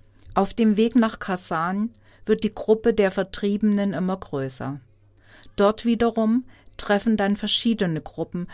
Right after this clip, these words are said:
von Leidensgenossen zusammen. Ihre Unterbringung ist katastrophal. Verpflegt werden sie nicht. Das Mitglied der Bolschewiki,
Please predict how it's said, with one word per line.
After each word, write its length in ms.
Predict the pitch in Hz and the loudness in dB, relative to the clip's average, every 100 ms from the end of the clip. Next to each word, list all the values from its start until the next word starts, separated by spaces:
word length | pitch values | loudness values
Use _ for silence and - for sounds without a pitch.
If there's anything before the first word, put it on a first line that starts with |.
| - | -18
von 220 | - 190 | -8 -2
Leidensgenossen 960 | 175 160 170 185 185 - 180 165 - 185 | 0 2 0 -2 -6 -4 -2 -2 -4 -6
zusammen. 720 | - 190 180 156 151 139 143 - _ _ _ _ _ _ - - | -6 -8 -6 -6 -6 -6 -10 -14 _ _ _ _ _ _ -4 2
Ihre 220 | 202 202 | 4 6
Unterbringung 840 | 214 240 247 - 220 208 202 202 | 6 4 2 0 2 2 2 0
ist 260 | - - - | -6 -8 -6
katastrophal. 1040 | 196 190 175 - 170 - - 156 147 147 _ - _ _ _ - - - | -6 -4 -6 -6 -12 -10 -8 -8 -8 -12 _ -20 _ _ _ -20 -20 0
Verpflegt 720 | 208 196 - 208 214 220 - | 2 2 0 2 2 0 -2
werden 280 | 185 185 196 | -2 0 0
sie 140 | 202 | 2
nicht. 520 | 185 143 - - - - _ _ _ _ _ _ - - | 0 -2 -6 -16 -20 -20 _ _ _ _ _ _ -20 -4
Das 200 | 196 196 | -4 4
Mitglied 560 | 220 240 - 240 233 214 | 6 4 0 -2 0 2
der 100 | 185 | 2
Bolschewiki, 960 | 185 190 196 196 165 - - 214 233 | 2 0 -2 -4 -4 -10 -4 -2 -2